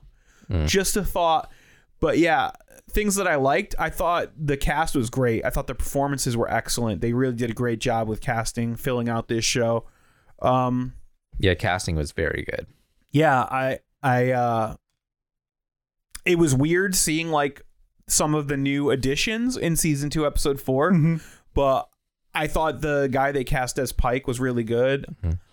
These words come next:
Speaker 1: Oh, yeah,
Speaker 2: I
Speaker 1: Tig Notaro just shows up.
Speaker 2: Yeah, I love, um,
Speaker 3: <laughs> That was her first episode. She's not in
Speaker 1: Yeah.
Speaker 3: a lot, but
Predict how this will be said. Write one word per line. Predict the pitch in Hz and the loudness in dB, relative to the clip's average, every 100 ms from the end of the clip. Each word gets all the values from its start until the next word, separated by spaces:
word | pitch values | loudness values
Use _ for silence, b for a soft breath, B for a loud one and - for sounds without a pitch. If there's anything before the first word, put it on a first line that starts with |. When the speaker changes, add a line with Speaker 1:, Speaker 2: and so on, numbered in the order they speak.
| - | -2
Speaker 1:
Oh, | 113 | 0
yeah, | |
Speaker 2:
I | 107 | 2
Speaker 1:
Tig | 131 120 | 0 0
Notaro | 107 92 87 90 90 | 0 0 2 0 0
just | 90 | -2
shows | - 90 90 | -2 -2 -2
up. | 92 | 0
Speaker 2:
Yeah, | 180 170 139 | 2 2 0
I | - 135 | -2 -2
love, | 139 143 147 139 | 0 0 0 -2
um, | 143 131 127 123 120 | -2 0 0 -2 -2
Speaker 3:
<laughs> | 160 | 0
That | 208 | 2
was | 208 - | 2 2
her | 175 | 0
first | 160 156 135 | 0 0 0
episode. | 147 127 - 127 117 | 0 0 0 0 0
She's | 190 180 | 2 2
not | 196 175 | 2 2
in | |
Speaker 1:
Yeah. | 151 | 0
Speaker 3:
a | |
lot, | 127 117 123 131 - - | 0 2 2 2 0 -2
but | 131 | -2